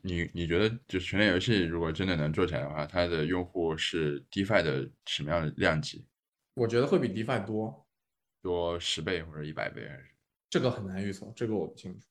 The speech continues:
Speaker 2: 然后回到你刚刚说为什么是少数，就是现在大多数造全链游戏的人根本不在乎游戏性，这个就是原因。
Speaker 1: 他们觉得全链更重要，那你们觉得游戏更重要？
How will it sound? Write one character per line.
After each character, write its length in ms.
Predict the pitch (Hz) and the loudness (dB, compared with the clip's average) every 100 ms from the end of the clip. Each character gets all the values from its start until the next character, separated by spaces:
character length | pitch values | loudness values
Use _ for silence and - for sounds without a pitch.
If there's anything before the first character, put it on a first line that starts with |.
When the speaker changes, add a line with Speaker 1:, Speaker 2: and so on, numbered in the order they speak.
| _ _ _ _ _ | _ _ _ _ _
Speaker 2:
然 140 | - 147 | 0 4
后 80 | 175 | 4
回 180 | 135 | 6
到 140 | 160 165 | 6 6
你 80 | 120 | 6
刚 120 | 127 | 4
刚 60 | |
说 180 | 143 156 | 4 6
为 100 | 165 | 8
什 100 | 139 | 6
么 80 | 117 | 2
是 80 | 135 | 0
少 240 | - 98 | 0 0
数， 160 | 98 113 | 2 0
就 120 | 120 | 2
是 100 | 117 | 0
现 160 | - 151 | 0 2
在 80 | |
大 160 | 143 139 | 4 6
多 120 | 135 | 4
数 220 | 143 139 | 2 2
造 340 | 123 - 165 127 | 0 0 4 4
全 200 | - 110 | 2 0
链 160 | 123 | 2
游 120 | 104 101 | 2 0
戏 160 | - | 0
的 60 | 107 | 0
人 180 | 90 - _ _ | 0 -4 _ _
根 100 | - | 2
本 140 | 156 110 | 2 2
不 60 | |
在 180 | 113 123 | 4 4
乎 120 | 113 | 4
游 160 | 101 95 | 2 0
戏 140 | 101 | 0
性， 240 | 98 101 - _ _ _ | -4 -8 -10 _ _ _
这 120 | 135 | 2
个 80 | 117 | 2
就 100 | 107 | 2
是 80 | 101 | 0
原 240 | 98 87 | -2 -4
因。 180 | 90 95 _ _ _ _ _ _ _ | -8 -12 _ _ _ _ _ _ _
Speaker 1:
他 60 | 101 | 2
们 60 | |
觉 120 | 104 | 6
得 80 | 95 | 4
全 200 | - 78 | 4 4
链 160 | 101 92 | 4 4
更 120 | 87 | 2
重 100 | 78 | 0
要， 180 | 73 - _ _ _ | -2 -2 _ _ _
那 180 | - 90 | -4 -2
你 120 | 85 | 0
们 80 | 78 | 2
觉 100 | 82 | 4
得 60 | 82 | 4
游 140 | 76 | 2
戏 160 | 78 95 | 2 2
更 120 | 78 | 0
重 80 | 64 | -4
要？ 160 | - | -12